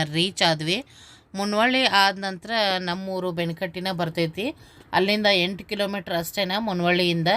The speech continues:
ಗೋಕಾಕ್ ರೋಡಿಗೆ ಬೆನಕಟ್ಟಿ. ಬೆನಕಟ್ಟಿಯಿಂದ ಎಂಟು ಕಿಲೋಮೀಟರ್ ಹೋದ್ರೆ ಯರಗಟ್ಟಿ. So ಈ ಥರ ಯರಗ-, ಯರಗಟ್ಟಿ ಮತ್ತು ಮುನ್ವಳ್ಳಿ ಮಧ್ಯದಲ್ಲೇ ನಮ್ಮೂರೈತಿ. ನಾವೀಗ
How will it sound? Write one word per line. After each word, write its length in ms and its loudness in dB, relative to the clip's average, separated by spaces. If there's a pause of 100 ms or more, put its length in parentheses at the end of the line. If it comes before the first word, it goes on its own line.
(420)
ಗೋಕಾಕ್ 460 0
ರೋಡಿಗೆ 460 0 (140)
ಬೆನಕಟ್ಟಿ. 640 -4 (380)
ಬೆನಕಟ್ಟಿಯಿಂದ 760 2
ಎಂಟು 260 0
ಕಿಲೋಮೀಟರ್ 440 -4
ಹೋದ್ರೆ 460 -2
ಯರಗಟ್ಟಿ. 580 0 (460)
So 120 2
ಈ 200 2
ಥರ 180 2 (100)
ಯರಗ-, 500 0
ಯರಗಟ್ಟಿ 460 0
ಮತ್ತು 260 -6
ಮುನ್ವಳ್ಳಿ 420 -2
ಮಧ್ಯದಲ್ಲೇ 520 -2
ನಮ್ಮೂರೈತಿ. 680 0
ನಾವೀಗ 360 0